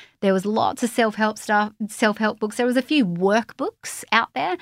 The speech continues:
but there was nothing structured and systemized like this. And I actually wanted at first to go the pu-, the traditional publishing route.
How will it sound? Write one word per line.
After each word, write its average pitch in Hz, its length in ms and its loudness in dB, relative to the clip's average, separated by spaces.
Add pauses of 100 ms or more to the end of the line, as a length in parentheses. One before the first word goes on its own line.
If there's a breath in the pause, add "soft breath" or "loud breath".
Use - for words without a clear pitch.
(280 loud breath)
but 220 80 0
there 240 140 6
was 240 120 0
nothing 262 480 4
structured 170 560 -2
and 175 120 0
systemized 170 480 -2
like 151 160 2
this. 151 140 -6
And 190 140 0
I 214 180 4
actually 202 340 -2
wanted 175 500 0
at - 140 -8
first 160 280 -4
to 202 60 -4
go 175 220 -4
the 165 200 -12 (140)
pu-, - 260 -4
the 185 320 -4
traditional 175 460 -2
publishing 175 460 -2
route. 165 340 0